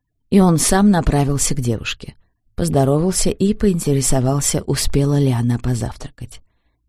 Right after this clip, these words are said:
Свидетельница покачала головой. "Тогда, может быть, зайдём куда-нибудь, выпьем по чашечке кофе? Вы кофе пьёте?" Она кивнула. "Какое место у вас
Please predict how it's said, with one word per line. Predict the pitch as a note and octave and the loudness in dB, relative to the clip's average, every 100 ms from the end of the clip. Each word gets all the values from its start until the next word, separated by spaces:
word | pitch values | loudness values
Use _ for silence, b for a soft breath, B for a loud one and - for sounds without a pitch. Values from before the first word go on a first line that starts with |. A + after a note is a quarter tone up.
| _ | _
Свидетельница | - - E3 G#3+ G#3+ G#3 G3+ - | -8 -2 2 2 4 2 2 -2
покачала | - - C3 - C3 D2+ | -2 -2 -4 -2 -2 -2
головой. | F2 D#2 C3 B2 - - _ _ _ _ _ _ _ | -2 -4 -4 -8 -14 -20 _ _ _ _ _ _ _
"Тогда, | C#3+ C#3 C#3 C#3 | -4 -2 0 2
может | C3+ C3 A#2+ A#2+ - - - | 4 2 0 -6 -14 -18 -14
быть, | C3+ B2+ B2 - - - _ _ _ - | -6 -4 -4 -8 -16 -18 _ _ _ -10
зайдём | B2 C#3+ C#3 B2+ F#3 F#3+ | -2 0 0 0 -2 0
куда-нибудь, | B2+ B2 A2+ B1 - - - - _ _ _ | -2 -2 -2 -4 -8 -12 -20 -20 _ _ _
выпьем | C3+ D3 F#3 - A2 G#2+ _ | -2 -2 -2 -6 -6 -12 _
по | - | -10
чашечке | - - - - - - | -8 -8 -8 -8 -10 -10
кофе? | - - - - - _ _ _ - | -14 -14 -12 -12 -14 _ _ _ -4
Вы | D3 C#3+ | 0 0
кофе | C3+ C#3 B2+ C#3+ | 0 -4 -4 -10
пьёте?" | - D#3+ F3+ - A#2 - _ _ _ _ | -8 -6 -8 -10 -16 -16 _ _ _ _
Она | D3+ D#3 | 0 0
кивнула. | G3 - B2+ A#2 - - - _ _ _ _ | 0 -2 -4 -8 -12 -20 -20 _ _ _ _
"Какое | - C#3+ A3 F#3+ | -8 -2 2 4
место | C3 A#2 - D2+ | 2 0 -6 -6
у | |
вас | B1+ B1+ - | -8 -8 -12